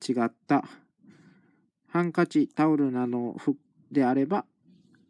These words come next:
買ってみたものの使わなかったという例が、えー、いくつかあると思います。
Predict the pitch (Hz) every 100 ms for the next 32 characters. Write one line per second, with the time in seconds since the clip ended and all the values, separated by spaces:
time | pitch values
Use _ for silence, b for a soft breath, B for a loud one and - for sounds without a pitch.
0 | _ _ _ - 151 147 - 165 170 156
1 | 165 175 190 - - - 143 143 143 131
2 | - - 139 - - 143 139 131 131 143
3 | 196 - - 127 143 143 - - 127 -
4 | 131 127 131 - 123 113 117 120 160 -
5 | -